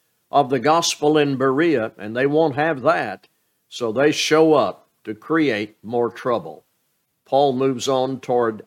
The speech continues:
Athens. Silas and Timothy remain in Macedonia for a while. We arrive now at Acts seventeen,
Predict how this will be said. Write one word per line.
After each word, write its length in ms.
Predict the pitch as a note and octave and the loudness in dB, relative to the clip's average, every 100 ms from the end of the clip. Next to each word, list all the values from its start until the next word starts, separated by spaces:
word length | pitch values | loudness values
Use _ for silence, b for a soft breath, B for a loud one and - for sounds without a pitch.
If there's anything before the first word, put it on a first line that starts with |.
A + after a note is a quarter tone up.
| - | -4
Athens. 720 | C#3+ C#3+ B2 F2+ D2 - - _ _ _ | -2 -2 -6 -8 -12 -18 -20 _ _ _
Silas 720 | - - C#3+ D3+ D3+ C3 A#2+ A#2 | -10 -4 0 2 2 0 -2 -6
and 180 | A2 | -6
Timothy 500 | G2+ E3+ C3 G#2+ A2+ | -2 -2 -2 -6 -8
remain 580 | G#2 A2 A2+ C#3 C#3+ C#3+ | -6 -8 -4 -2 -2 -2
in 200 | A#2+ G#2+ | -4 -6
Macedonia 840 | A#2+ C#3 - C#3+ D3 D3 A2+ G2+ G2+ | -6 -6 -4 -2 0 -2 -2 -6 -8
for 200 | G#2+ G2 | -10 -10
a 80 | |
while. 520 | F2 G#2+ G2+ G#2+ C3+ _ _ _ _ _ _ _ _ | -6 -4 -2 -2 -6 _ _ _ _ _ _ _ _
We 320 | A2+ B2 A#2+ - | -4 -4 -4 -4
arrive 680 | A2+ A2+ D3+ F3 E3+ A2 | -4 2 2 4 2 -2
now 440 | B2 C3+ C3+ D3+ - | -2 -2 -2 -4 -6
at 240 | A2+ A2+ - | -10 -10 -10
Acts 320 | C#3 D#3 - | -8 -8 -8
seventeen, 920 | - E3 E3+ B2+ G#2+ B2 A2 G#2+ | -6 -4 -4 -6 -6 -8 -6 -8